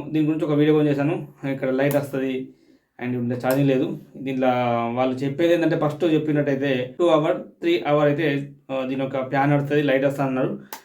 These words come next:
కానీ ఇది ఒక్క నిమిషం కంటే ఎక్కువ కాదు, ఒకటే నిమిషం, only యాభై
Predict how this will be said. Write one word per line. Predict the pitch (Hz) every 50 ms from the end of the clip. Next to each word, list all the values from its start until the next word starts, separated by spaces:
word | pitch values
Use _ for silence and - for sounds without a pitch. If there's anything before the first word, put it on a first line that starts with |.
| _ _ _ -
కానీ | 143 151 160 143
ఇది | 123 160 156
ఒక్క | - - 175 180
నిమిషం | 175 165 170 156
కంటే | 160 156 151
ఎక్కువ | 156 147 135 127
కాదు, | 117 120 117
ఒకటే | 156 151 170 151
నిమిషం, | 143 143 127 113 - - - 139 143 147
only | 151 156 160 180 214 233 - - - _ _ _ _ _ _ _ _ _ - 139 139
యాభై | 139 135 143 156